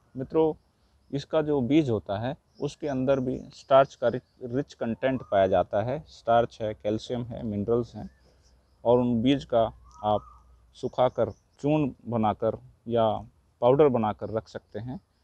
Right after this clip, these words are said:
बॉडी को नरिश करने के लिए एडेप्टोजन का वो कार्य करता है, का वो चूर्ण होता है, वो ओबेसिटी से भी लड़ने में हमारी हेल्प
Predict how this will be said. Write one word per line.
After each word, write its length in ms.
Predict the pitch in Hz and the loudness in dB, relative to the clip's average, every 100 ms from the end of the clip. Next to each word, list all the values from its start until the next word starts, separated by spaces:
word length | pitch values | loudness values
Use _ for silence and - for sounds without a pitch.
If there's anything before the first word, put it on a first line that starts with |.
| _ _ - | _ _ 2
बॉडी 280 | 120 131 123 | 4 4 0
को 320 | - 107 - _ _ _ _ 113 | -6 -12 -12 _ _ _ _ -4
नरिश 260 | 127 151 | -2 -2
करने 320 | - 113 107 | -4 -6 -6
के 140 | 98 104 | -8 -8
लिए 340 | 104 107 117 123 120 | -8 -8 -10 -8 -4
एडेप्टोजन 520 | 120 - 160 117 107 | -4 -4 -4 -2 -4
का 140 | 104 | -6
वो 260 | 107 107 110 - _ | -6 -6 -8 -14 _
कार्य 220 | 110 107 | 0 0
करता 360 | 98 98 - 123 | 0 -4 -6 -8
है, 180 | 113 131 | -6 -8
का 260 | - 123 | -4 -2
वो 320 | 120 113 113 110 - - _ | 0 0 -4 -6 -18 -20 _
चूर्ण 220 | 147 165 | -4 -2
होता 280 | 127 98 104 | -2 -2 -2
है, 260 | 98 113 139 _ _ | -2 -4 -8 _ _
वो 240 | 117 117 - | -2 -2 0
ओबेसिटी 580 | 139 147 175 - - 131 | 0 2 0 0 -6 -8
से 200 | - 117 | -8 -8
भी 260 | 110 117 113 _ _ _ - | -4 -4 -6 _ _ _ 0
लड़ने 340 | 117 127 135 | 2 2 2
में 180 | 127 110 | 0 -2
हमारी 400 | 107 110 101 101 | -4 -4 -2 -2
हेल्प 280 | 101 120 110 | -6 -6 -8